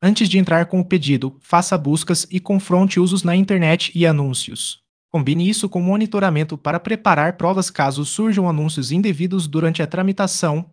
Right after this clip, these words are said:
e, se necessário, acione procedimentos de oposição por má fé. Documentos essenciais, desenhos, fotos e especificação do modelo. Um. Desenhos técnicos, plantas e cortes com medidas e escala, indicar material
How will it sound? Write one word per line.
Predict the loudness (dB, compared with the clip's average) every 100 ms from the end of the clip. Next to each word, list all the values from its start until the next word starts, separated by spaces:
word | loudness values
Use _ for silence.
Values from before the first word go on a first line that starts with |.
| _
e, | -4 -4
se | -6 0
necessário, | 0 0 -2 0 0 0 -4 _
acione | -4 -2 0 0 -2
procedimentos | -2 -4 0 0 0 0 -2
de | -2
oposição | -2 -2 -4 -2 -2
por | 0 0
má | -2 -4
fé. | -6 -8 -8 -10 _ _ _
Documentos | 2 4 6 6 6 4
essenciais, | 4 2 2 2 2 0 -6 _
desenhos, | -2 2 4 4 2 -2 -4
fotos | 2 2 2 2
e |
especificação | 2 2 -4 -2 0 0 2 2
do | 4
modelo. | 4 4 4 4
Um. | 2 -4 _ _ _
Desenhos | -2 2 4 2
técnicos, | 2 0 0 -8 -8 -12 -12 _
plantas | 2 2 0 -2
e | -4
cortes | 0 0 0 -2
com | 0
medidas | 2 2 2 2 0
e | 0
escala, | 0 2 2 4 2 -2 -4
indicar | -2 0 0 2
material | 2 2 4 6 4